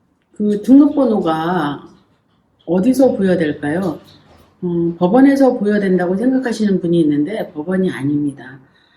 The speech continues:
이런 경우에는 시구, 뭐, 구-,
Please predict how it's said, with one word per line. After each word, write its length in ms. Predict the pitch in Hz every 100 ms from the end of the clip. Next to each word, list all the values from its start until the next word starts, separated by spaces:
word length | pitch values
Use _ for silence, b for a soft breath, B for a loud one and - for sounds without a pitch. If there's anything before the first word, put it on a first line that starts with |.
| _ -
이런 220 | 202 220
경우에는 440 | 214 196 185 202 202
시구, 1300 | - 311 311 285 254 247 233 233 220 208 180 - - _ _
뭐, 400 | 175 165 160 156
구-, 160 | -